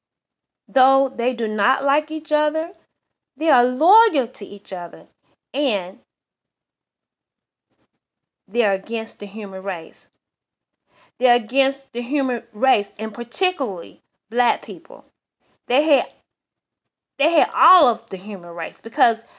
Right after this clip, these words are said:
they have gone back to being animals. They are the walking, living dead. They are ghosts. They are familiar spirits, and they eat and sacrifice humans, engaging in the act of cannibalism.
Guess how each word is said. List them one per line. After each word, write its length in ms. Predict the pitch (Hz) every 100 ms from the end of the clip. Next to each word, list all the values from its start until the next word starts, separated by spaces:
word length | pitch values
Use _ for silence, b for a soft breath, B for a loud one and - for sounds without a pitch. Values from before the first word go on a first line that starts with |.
| b -
they 100 | 269
have 220 | 208 196
gone 360 | 240 269 277
back 320 | 254 247 - -
to 100 | 240
being 260 | 262 262
animals. 720 | - 262 320 269 175 - _ _ _ _ _ _ _ _ _ _ _ _ _
They 160 | 220 269
are 400 | 254 254 254 262 _
the 100 | -
walking, 580 | 208 208 196 208 214 214 214
living 400 | 196 190 190 190
dead. 380 | 185 170 160 196
They 100 | 254
are 160 | 262
ghosts. 440 | 226 269 247 185 -
They 140 | 240
are 100 | 233
familiar 440 | 233 226 247 208
spirits, 440 | 208 - 233 180 -
and 300 | 220 208 202
they 260 | 208 196 -
eat 300 | 269 320 -
and 120 | 214
sacrifice 680 | 208 - 254 - 233 196 185
humans, 720 | - 269 277 208 - - - _ _ _ _ _ -
engaging 540 | 233 226 233 226 226
in 200 | - 220
the 160 | 208 - -
act 380 | 226 190 - _ _ _ _ _ _ _ _ _ _ _ _ _ _ _ 196
of 140 | -
cannibalism. 760 | 277 214 180 165 156 - -